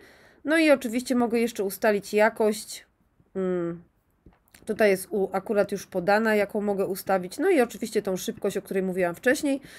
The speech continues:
No i słuchajcie, jest też opcja, że możemy trim, e, czyli możemy uciąć tutaj, e, sobie, mm, kawałek filmu, jaki potrzebujemy. Czasem jest tak, że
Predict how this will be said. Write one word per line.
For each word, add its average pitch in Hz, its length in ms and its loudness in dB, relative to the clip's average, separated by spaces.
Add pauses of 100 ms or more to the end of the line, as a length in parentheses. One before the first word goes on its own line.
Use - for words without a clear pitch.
(240)
No 269 80 4
i 320 80 6
słuchajcie, 277 400 4
jest 254 120 0
też 226 120 -4
opcja, 233 240 0
że 220 100 -2
możemy 214 500 0 (320)
trim, 220 440 2 (140)
e, 196 120 -2
czyli 247 280 -2
możemy 226 520 0
uciąć 220 520 -2
tutaj, 196 520 0 (500)
e, 202 360 0
sobie, 214 600 2 (480)
mm, 190 340 -2
kawałek 233 520 6
filmu, 226 400 0
jaki 208 260 0
potrzebujemy. 220 720 2
Czasem 240 320 -2
jest 240 120 -2
tak, 226 160 0
że 220 260 2